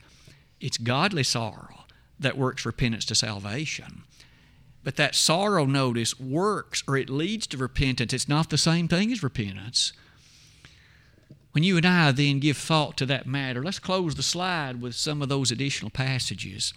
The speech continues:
Wasn't repentance a vital matter in the preaching of John the Baptist? To your attention, I would call Matthew three, verse eight.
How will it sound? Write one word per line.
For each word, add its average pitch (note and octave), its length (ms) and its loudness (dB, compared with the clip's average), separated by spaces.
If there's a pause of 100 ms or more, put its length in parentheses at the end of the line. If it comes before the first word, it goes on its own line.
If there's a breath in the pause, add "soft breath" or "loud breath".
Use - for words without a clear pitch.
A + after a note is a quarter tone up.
(360 soft breath)
Wasn't F#3+ 380 0
repentance F3 680 4
a B2 120 2
vital C3 460 2
matter C#3+ 400 6
in D#3 80 4
the C3 60 -2
preaching D3+ 360 0
of A#2+ 80 -4
John C#3+ 280 0
the C3+ 40 -2
Baptist? G3+ 760 -4 (1200 soft breath)
To G3 100 4
your A3 160 8
attention, G3 460 4
I F3+ 100 10
would F3 120 6
call F3+ 200 4
Matthew F#3 400 2
three, F#3+ 300 -4
verse E3 280 0
eight. E3+ 360 0